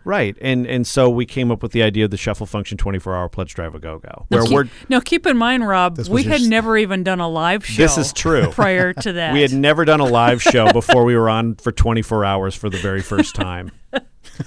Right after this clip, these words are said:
Speaker 1: So right away we were, you know, already, like, firing on all, all cylinders. But, <laughs> but, uh, yeah, we came up with this idea 'cause we thought, "Well, this will be fun.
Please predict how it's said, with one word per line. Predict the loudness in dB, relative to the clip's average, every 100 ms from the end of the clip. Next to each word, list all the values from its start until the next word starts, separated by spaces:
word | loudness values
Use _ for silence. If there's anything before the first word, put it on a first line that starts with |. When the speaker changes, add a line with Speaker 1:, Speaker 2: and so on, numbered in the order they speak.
| -14 -2
Speaker 1:
So | 2 2
right | 4 4 6
away | 4 4 2
we | 0
were, | -2 -4 -4 -6
you | -6
know, | -4
already, | -4 -2 -2 -4
like, | -8 -12 -16 -20 -20 -20
firing | -8 -2 0 0 -2
on |
all, | -4 -6 -8 -12
all | -10 -10
cylinders. | -8 -8 -6 -6 -10 -2
But, | 4 4 4 -2 -2 -2 -2
<laughs> | -4 -4 -2 2 2 2 0
but, | 2 2 4
uh, | 2 2
yeah, | 2 0
we | 0
came | 0 0
up | 0
with | -2
this | -2
idea | -2 -4
'cause | -8 -10
we |
thought, | -8 -4
"Well, |
this | -4 -4
will |
be | -8
fun. | -6 -2 -2 -2 -4